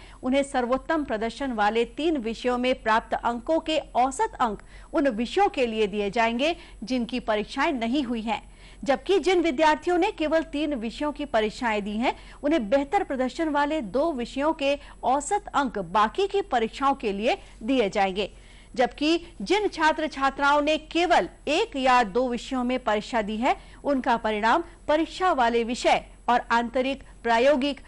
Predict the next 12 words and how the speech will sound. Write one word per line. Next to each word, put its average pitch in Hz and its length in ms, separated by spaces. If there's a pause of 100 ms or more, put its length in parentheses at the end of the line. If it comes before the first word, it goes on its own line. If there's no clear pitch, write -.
(200)
तथा 254 220
परियोजना 254 600
परीक्षा 233 460
में 247 220 (220)
उनके 254 280
प्रदर्शन 214 480
के 320 100
आधार 220 320
पर 196 200 (240)
घोषित 247 360
किया 202 220
जाएगा। 196 460